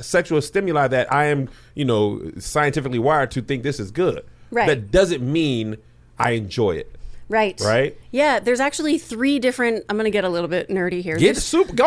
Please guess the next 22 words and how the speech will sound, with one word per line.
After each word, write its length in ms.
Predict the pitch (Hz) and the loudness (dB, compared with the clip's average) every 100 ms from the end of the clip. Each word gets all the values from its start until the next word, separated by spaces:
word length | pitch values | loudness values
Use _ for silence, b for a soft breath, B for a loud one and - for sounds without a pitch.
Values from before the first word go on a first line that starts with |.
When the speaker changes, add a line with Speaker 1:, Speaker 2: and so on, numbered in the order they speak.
| 381 | 6
Speaker 1:
on. 200 | 247 254 | 6 6
We're 100 | 330 | 6
Speaker 2:
three 100 | 359 | 6
Speaker 1:
both 160 | 190 196 | 6 4
nerds 400 | 147 131 92 - | 2 2 0 -4
too, 80 | |
by 160 | 120 - | -2 -2
the 80 | 82 | -2
way. 180 | 254 254 | -2 2
Speaker 2:
<laughs> 40 | |
Oh, 100 | 254 | 2
good. 300 | 214 208 175 | 2 0 -2
Speaker 1:
And 100 | 113 | 0
our 140 | 110 110 | 2 2
kids. 460 | 320 123 110 101 | 4 2 2 -2
It's 200 | - 113 | -8 -4
just 160 | - 135 | -2 0
a 80 | 113 | 0
whole 160 | 117 110 | 0 0
family 280 | 113 101 | 0 2
thing. 380 | - 285 - 254 | 2 2 2 0
Speaker 2:
<laughs> 60 | - | -2